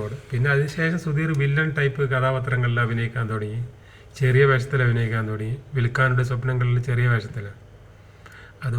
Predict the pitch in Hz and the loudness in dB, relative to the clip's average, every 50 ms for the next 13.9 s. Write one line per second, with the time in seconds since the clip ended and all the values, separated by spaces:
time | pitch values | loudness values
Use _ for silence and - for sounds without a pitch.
0 | 117 110 117 120 139 131 131 131 127 135 139 139 135 135 135 131 - 143 123 127 | 0 2 2 2 2 2 2 2 2 2 2 0 0 0 -2 -4 -4 -2 0 0
1 | 131 135 123 123 - - - - - - 160 143 120 120 120 117 135 120 135 135 | 0 -2 -2 -6 -12 -16 -18 -20 -18 -10 -6 -4 -2 -2 -2 -2 -2 -2 -2 -2
2 | 131 131 131 123 135 147 147 156 165 180 - - - - - 143 127 123 123 131 | -2 -2 -2 -4 -6 -6 -6 -6 -8 -12 -14 -18 -20 -12 -6 -2 -2 0 0 0
3 | 135 131 - 135 120 117 120 131 143 139 127 123 110 110 110 107 - - 131 123 | -2 -2 -2 0 2 2 2 2 2 2 0 0 -2 -2 -6 -6 -6 -4 -4 -4
4 | 135 135 127 135 139 156 170 147 - 151 143 147 143 143 147 147 139 139 123 - | -2 -2 -2 -2 -2 -4 -4 -6 -4 -2 0 0 2 2 2 2 0 0 0 0
5 | 143 143 143 139 139 139 139 135 135 139 135 139 135 - - - - - - - | 0 0 2 2 0 0 0 0 0 0 0 0 -4 -6 -12 -18 -20 -20 -20 -20
6 | - - - 139 135 139 143 151 143 143 156 156 151 143 151 156 143 139 147 151 | -20 -12 -4 -2 -2 0 2 2 2 4 4 4 2 2 0 0 0 2 4 4
7 | 143 139 131 143 151 160 151 - 170 160 151 151 147 151 151 143 135 127 123 123 | 4 4 4 2 2 2 2 2 2 2 2 2 0 0 2 2 2 4 2 0
8 | - - 156 147 120 104 113 123 - - - - - - - - - - - - | 0 0 0 0 0 0 -2 -6 -10 -16 -20 -20 -20 -20 -20 -20 -20 -20 -20 -20
9 | - - - - - - - - 147 143 151 143 151 143 143 156 156 156 147 - | -20 -20 -20 -20 -20 -20 -8 -4 -2 -2 -2 0 0 0 2 2 2 0 0 0
10 | 156 147 143 135 139 135 139 139 135 131 - - - - 165 160 - - - - | 0 0 0 0 2 2 2 2 0 -2 -4 -8 -10 -10 -12 -12 -12 -18 -16 -12
11 | - - 190 156 139 135 135 120 - - - - - - - - - - - - | -6 -2 0 2 4 4 4 2 0 -2 -8 -14 -18 -20 -20 -20 -20 -20 -20 -20
12 | - - - - - - - - - - 143 147 147 151 147 156 160 143 165 165 | -20 -20 -20 -20 -20 -20 -20 -20 -10 -4 -2 0 0 2 0 0 0 0 0 0
13 | 165 160 160 160 165 165 156 156 151 156 143 139 - 156 156 151 147 - | 2 4 4 4 4 4 2 2 0 -2 -2 -2 0 0 0 0 -2 -4